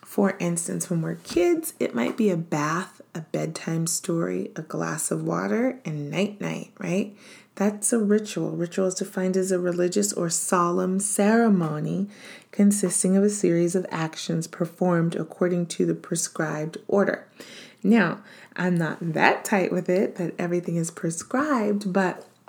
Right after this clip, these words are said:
there is some peace and some stillness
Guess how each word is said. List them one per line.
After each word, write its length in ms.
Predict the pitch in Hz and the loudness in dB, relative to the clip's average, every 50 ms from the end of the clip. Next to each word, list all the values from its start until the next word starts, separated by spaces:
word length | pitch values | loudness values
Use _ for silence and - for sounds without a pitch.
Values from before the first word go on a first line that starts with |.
| - _ _ _ _ _ _ _ _ - - | -20 _ _ _ _ _ _ _ _ -14 -6
there 200 | - 185 180 190 | -4 -2 -2 -2
is 220 | - - 180 175 180 | -2 -2 -2 -2 -2
some 260 | - - 196 190 185 | -2 -2 -2 -2 -2
peace 560 | - - - - 240 233 214 208 202 208 - - - - - - - - | -6 -12 -2 2 4 4 4 4 0 -4 -10 -14 -18 -20 -20 -20 -6 -2
and 140 | 185 185 175 | 0 0 0
some 180 | - 180 180 | 0 -2 -2
stillness 720 | 175 - - - - 226 220 214 202 185 175 170 170 - | -2 -4 -4 0 2 4 6 6 4 4 2 0 -4 -6